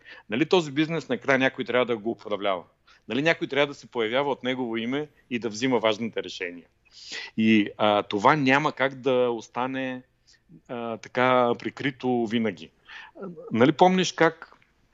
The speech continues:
преди време някой беше изтекал онлайн една, една презентация, P D F презентация на един холдинг, български холдинг, който беше точно холдинга на господин Пеевски.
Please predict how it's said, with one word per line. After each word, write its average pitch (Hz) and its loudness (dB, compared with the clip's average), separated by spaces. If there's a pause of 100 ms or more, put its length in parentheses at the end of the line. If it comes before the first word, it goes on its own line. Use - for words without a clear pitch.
(500)
преди 104 -2
време 143 0
някой 139 -2 (520)
беше 135 0 (360)
изтекал 120 -2
онлайн 127 -2
една, 135 -4 (680)
една 110 -4
презентация, 110 -4
P 131 -10
D 120 2
F - -20
презентация 120 -4
на 147 -2
един 127 0
холдинг, 123 0
български 113 -2
холдинг, 107 0
който 143 2 (800)
беше - -2
точно 131 -2
холдинга 120 2
на 127 0
господин 120 -4
Пеевски. - -2